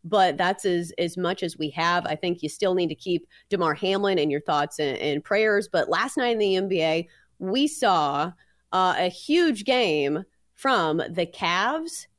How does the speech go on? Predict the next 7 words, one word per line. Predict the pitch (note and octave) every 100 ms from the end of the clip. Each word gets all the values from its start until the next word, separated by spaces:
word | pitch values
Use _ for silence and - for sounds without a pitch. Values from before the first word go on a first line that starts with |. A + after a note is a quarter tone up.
| _ _ _ -
and, | G3+ G3+ G3 G3 G3 F3+
uh, | F#3 F3 F3 E3+ E3+ E3
Donovan | E3 F#3 G#3 A3 G3
Mitchell. | F3+ C4+ - C2+ F#3 F3
A | D#3+ D3+
huge | - D4 A#3+
game | A#3 G3 F3